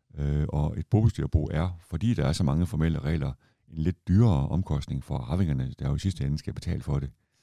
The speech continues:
Øh, hvorimod et privat skifte, jamen, der er man lidt mere fri i, i, i, i de formelle regler. Øh, ikke at det ikke er lovligt, det er det selvfølgelig, men det er arvingerne, der beslutter, og kan arvingerne blive enige, så kan man rent faktisk også få en, en noget billigere, øh,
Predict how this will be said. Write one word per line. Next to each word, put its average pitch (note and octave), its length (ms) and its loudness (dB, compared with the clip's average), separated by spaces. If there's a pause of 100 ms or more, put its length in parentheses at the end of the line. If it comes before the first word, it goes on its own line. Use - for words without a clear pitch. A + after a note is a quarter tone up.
(480)
Øh, D2 100 0
hvorimod D#2+ 380 4
et C2 160 -2
privat E2 260 0
skifte, - 440 -6
jamen, D2 140 -4
der D#2+ 80 -2
er E2 40 2
man D#2 140 0
lidt E2 140 -2
mere E2 160 0
fri G#2 160 0
i, D2+ 360 -4 (200)
i, D2 300 -16
i, C#2+ 340 -6
i D2 280 -18
de D2 100 -4
formelle D#2+ 340 2
regler. C#2+ 280 0 (500)
Øh, C#2+ 600 2
ikke F2+ 180 0
at E2+ 100 -2
det D2 60 -4
ikke C#2+ 140 -4
er C2 40 -6
lovligt, D2 320 0
det D2 100 -6
er D#2+ 60 -4
det D#2+ 100 -6
selvfølgelig, E2 360 0 (460)
men D2+ 80 -2
det E2 120 0
er C#2+ 100 0
arvingerne, D#2 380 2
der D2 120 -6
beslutter, F#2 380 0
og C#2+ 320 -10
kan - 100 -6
arvingerne E2 340 0
blive D2 180 0
enige, E2 320 2 (440)
så - 120 -16
kan E2+ 120 -2
man C#2+ 100 0
rent D#2 180 0
faktisk D#2+ 240 0
også D#2 180 -2
få E2 200 0
en, D2+ 200 -4
en D2 80 -6
noget D#2+ 240 0
billigere, E2 560 0 (120)
øh, C#2+ 360 -20